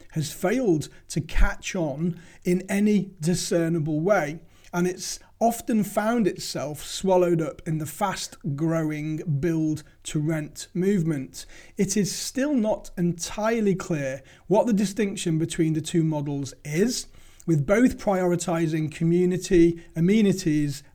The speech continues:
and gyms, workspaces and roof terraces, et cetera. Now, there's a guy called Simon Bird, who is a director at L O M Architecture and Design,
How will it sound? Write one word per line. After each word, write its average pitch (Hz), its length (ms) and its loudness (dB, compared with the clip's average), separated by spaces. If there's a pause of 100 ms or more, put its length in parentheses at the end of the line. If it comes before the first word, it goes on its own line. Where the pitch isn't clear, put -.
and 147 240 -4
gyms, 160 480 0
workspaces 165 920 -2 (240)
and 160 220 0
roof 180 260 2
terraces, 156 600 -4 (200)
et 165 200 -14
cetera. 220 500 -2 (540)
Now, 202 100 2
there's 202 160 4
a 190 40 0
guy 277 180 4
called 254 180 0
Simon 214 580 2
Bird, 143 360 -4 (1040)
who 185 100 4
is 180 140 6
a 180 40 0
director 190 640 -2
at 170 360 -4
L 214 260 -2
O 185 260 2
M 170 400 -4
Architecture - 760 -6 (200)
and 156 160 0
Design, 160 460 0